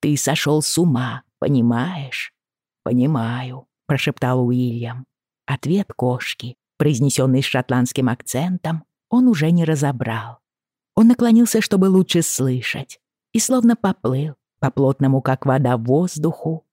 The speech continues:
прямо в ее открытый рот. Внезапно стало легче. Он не двигался,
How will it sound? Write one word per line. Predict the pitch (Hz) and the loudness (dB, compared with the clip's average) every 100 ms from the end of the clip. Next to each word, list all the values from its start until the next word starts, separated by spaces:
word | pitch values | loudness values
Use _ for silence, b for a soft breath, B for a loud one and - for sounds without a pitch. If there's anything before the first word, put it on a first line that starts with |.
| _ | _
прямо | - 254 233 | 0 2 2
в | 214 | 4
ее | 175 143 147 | 2 4 2
открытый | 165 - 139 135 135 135 131 | 0 -2 -2 -2 0 0 -2
рот. | 117 113 107 - _ - _ _ _ _ | -2 -6 -8 -12 _ -20 _ _ _ _
Внезапно | 147 151 131 127 135 135 | 2 2 2 0 0 -2
стало | - 127 131 | -2 0 0
легче. | 131 120 117 - - - 120 - _ _ _ | 0 -2 -4 -8 -12 -12 -12 -14 _ _ _
Он | 147 139 | 0 2
не | 135 | 2
двигался, | 120 120 190 143 135 131 - | 0 0 0 0 -2 -2 -4